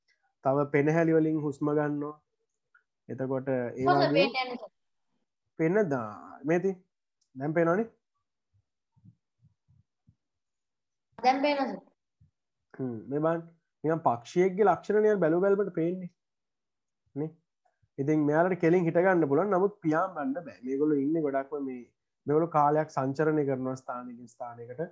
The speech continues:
Speaker 1: ඉතින් මේගොල්ලන්ට ගොඩාක් හානිත් සිද්ධ වෙනවා. ඉතින් අහිංසක සත්තු විශේෂයක්.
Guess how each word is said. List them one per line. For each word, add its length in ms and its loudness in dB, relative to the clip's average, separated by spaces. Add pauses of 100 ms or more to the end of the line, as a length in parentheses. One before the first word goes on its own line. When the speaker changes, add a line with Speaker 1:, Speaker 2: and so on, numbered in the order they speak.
(380)
Speaker 1:
ඉතින් 280 0
මේගොල්ලන්ට 520 2
ගොඩාක් 400 2
හානිත් 400 0
සිද්ධ 260 -10
වෙනවා. 380 -6 (720)
ඉතින් 140 -4
අහිංසක 460 -2
සත්තු 440 -4
විශේෂයක්. 480 -10